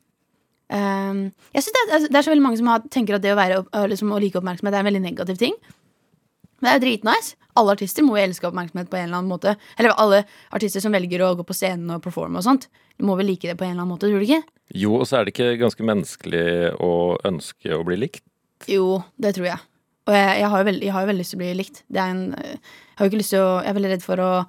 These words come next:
Speaker 1: at folk skal synes at de er slem eller sånn. At, øh, for jeg er jo ikke slem, men kanskje de liksom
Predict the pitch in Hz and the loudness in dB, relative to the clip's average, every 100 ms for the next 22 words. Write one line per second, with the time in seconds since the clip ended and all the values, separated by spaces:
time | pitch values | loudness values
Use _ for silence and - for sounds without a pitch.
0 | _ _ _ _ _ 220 202 190 - 196 | _ _ _ _ _ -2 0 -2 -4 -4
1 | 190 185 180 180 - 185 175 180 175 180 | -2 -2 -2 -2 -4 -6 -4 -2 -2 0
2 | 202 214 - 185 185 180 180 180 180 _ | 0 0 -4 -4 -2 -2 -2 -4 -8 _
3 | _ - - 220 175 185 233 226 226 - | _ -12 0 2 2 0 0 0 0 -4
4 | _ - 208 214 190 196 196 196 | _ -6 -2 -2 0 0 0 0